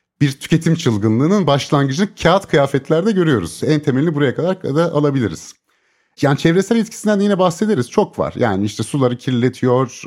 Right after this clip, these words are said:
efendime söyleyeyim, küresel ısınmada, karbon salınımında ikinci sektör galiba enerji sektöründen sonra. İşte plastikler yayılıyor ve atıklar ya yakılarak imha ediliyor ya da devasa çöp alanlarına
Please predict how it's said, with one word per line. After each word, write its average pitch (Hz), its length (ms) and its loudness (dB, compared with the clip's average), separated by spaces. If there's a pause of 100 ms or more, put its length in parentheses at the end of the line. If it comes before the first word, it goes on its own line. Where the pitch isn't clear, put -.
efendime 113 500 -2
söyleyeyim, 120 360 -2
küresel 113 380 0
ısınmada, 117 560 -2
karbon 110 340 -2
salınımında 113 560 -2 (400)
ikinci 117 340 -2
sektör 131 320 0
galiba 85 340 0
enerji 80 260 -4
sektöründen 73 640 -6
sonra. 85 500 -4 (280)
İşte 120 220 -4
plastikler 127 640 -2
yayılıyor 107 640 0 (360)
ve 147 280 2 (140)
atıklar 151 440 0
ya 135 160 2
yakılarak 143 760 0
imha 113 380 2
ediliyor 107 480 0
ya 123 200 0
da 139 220 0
devasa 123 460 2
çöp - 240 -2
alanlarına 107 600 0